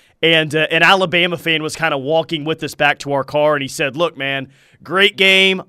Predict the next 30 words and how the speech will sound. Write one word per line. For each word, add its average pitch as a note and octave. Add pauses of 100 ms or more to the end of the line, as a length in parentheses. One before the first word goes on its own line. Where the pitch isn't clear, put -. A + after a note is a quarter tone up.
(100)
awesome F#3
time. E3+
Hope F3
you F3+
guys E3+
had D#3+
a, D3+
an D#3+
amazing E3+
experience D#3+
here. D#3+ (340)
Just D#3
make D3+
sure D3 (260)
that, D3
uh, C#3
you C#3
destroy, D3 (400)
uh, C#3+
old, F3
old F3+
Fran D#3+
that C3
just C3+
went D3+
to B2+
Texas C3+
A A#2+
and A2
M." F2